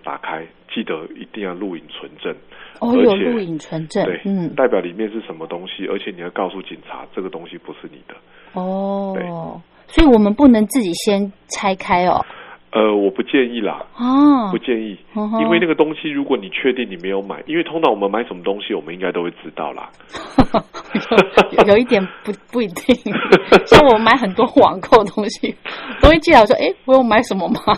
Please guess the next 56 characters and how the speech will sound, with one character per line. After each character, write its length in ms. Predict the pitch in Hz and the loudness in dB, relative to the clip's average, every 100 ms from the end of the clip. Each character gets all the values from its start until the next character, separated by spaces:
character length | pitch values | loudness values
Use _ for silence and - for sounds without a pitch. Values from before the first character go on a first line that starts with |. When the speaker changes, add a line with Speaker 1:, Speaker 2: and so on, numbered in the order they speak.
| - - | -2 -16
Speaker 2:
<laughs> 320 | - - - | -16 -14 -2
哎 140 | 294 | 2
呦， 240 | 262 240 202 180 - - - | 4 4 6 4 2 -18 -10
所 140 | - 392 | 2 2
以 40 | |
他 140 | 359 392 | 2 0
会 180 | 392 | 2
不 60 | 381 | 4
会 120 | 370 | 4
有 220 | 262 185 - | 4 4 2
这 100 | - | 0
个 140 | 247 208 | 2 4
标 260 | 254 254 | 6 6
示 240 | 262 - 240 | 4 -2 -6
他 300 | - 226 220 | -2 -2 -2
寄 320 | - - 247 | -4 0 0
件 360 | - 262 196 170 | 2 2 2 2
的 160 | 165 | -4
地 240 | - 254 185 | -4 -4 -4
址 320 | - - - | -8 -12 -10
啊？ 100 | - - - - - - - - | -12 -14 -20 -20 -20 -20 -20 -10
这 100 | - | 0
样 120 | 302 | 2
判 260 | 240 269 214 | 2 2 2
断 160 | 220 208 | 2 4
可 80 | |
以 80 | 139 | 6
吗？ 60 | - | 6
Speaker 1:
呃， 60 | 247 | 6
通 120 | - | 4
常 220 | 139 175 | 4 4
物 40 | 170 | 4
流 160 | 131 | 4
送 220 | 123 160 123 | 4 0 2
来 140 | 101 | 0
一 40 | |
定， 260 | 104 131 120 - - | 0 -6 -10 -16 -14
一 80 | |
定 120 | 107 131 | -6 -4
有 100 | 92 | -4
地 180 | 117 95 | -8 -14
址 200 | - - | -14 -10
啊， 80 | 67 | 0
Speaker 2:
嗯。 500 | 226 220 202 180 160 | 4 4 2 -2 2
Speaker 1:
不 80 | 147 | 4
然 100 | 131 | 4
他 140 | 131 | 0
不 100 | 131 | -4
知 80 | 131 | 0
道 140 | 120 | 0
送 180 | 120 117 | 0 -2
到 140 | 110 | -2
什 100 | 95 | -4
么 80 | 76 | -10
地 140 | 73 92 | -12 -10
方 120 | 85 | -10